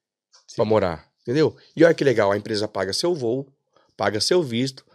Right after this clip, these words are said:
Speaker 2: você tá morando legal, pode trazer sua filha, sua família, pode estudar, pode trabalhar.
Speaker 1: Mas vem cá, j-, antes tinha que esperar um ano, né? Já mudou isso
Speaker 2: Não.
Speaker 1: ou ainda tem?
Speaker 2: Não, tá uma briga.
Speaker 1: Ah.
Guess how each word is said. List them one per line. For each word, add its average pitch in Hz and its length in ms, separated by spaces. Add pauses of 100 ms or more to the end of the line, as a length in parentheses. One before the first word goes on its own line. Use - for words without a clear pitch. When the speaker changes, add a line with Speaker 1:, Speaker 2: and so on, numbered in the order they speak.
(120)
Speaker 2:
você 98 200
tá 110 80
morando 104 240
legal, 135 300
pode 117 180
trazer 107 220
sua 147 200
filha, 139 460
sua - 260
família, 117 460
pode 131 260
estudar, 110 260
pode 127 180
trabalhar. 110 420 (480)
Speaker 1:
Mas 147 100
vem 180 140
cá, 123 300 (200)
j-, 117 320
antes - 720 (440)
tinha 143 200
que 139 60
esperar 131 260
um 147 160
ano, 120 300
né? 110 160 (220)
Já 107 180
mudou 113 400
isso 160 240
Speaker 2:
Não. 147 80
Speaker 1:
ou 123 60
ainda 117 220
tem? 82 420
Speaker 2:
Não, 80 240
tá 85 120
uma 92 160
briga. 82 360 (460)
Speaker 1:
Ah. 87 320